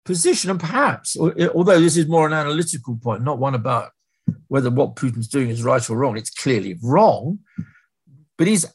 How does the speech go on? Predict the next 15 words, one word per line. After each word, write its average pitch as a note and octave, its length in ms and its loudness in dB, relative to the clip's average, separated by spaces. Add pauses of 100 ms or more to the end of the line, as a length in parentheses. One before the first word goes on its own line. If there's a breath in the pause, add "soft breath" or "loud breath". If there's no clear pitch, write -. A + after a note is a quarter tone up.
(140)
acting G#3 420 0
from E3+ 140 0
a D#3+ 60 2
position C#3 520 -2
of B2+ 100 -2
real D#3+ 200 2
weakness, C3+ 440 -4
I A2+ 100 -8
think, - 260 -14 (1300 soft breath)
but D3+ 320 0
giving A#3+ 360 6
the G3+ 120 8
impression E3+ 520 2
he's B2 200 -2
strong. B2 640 -2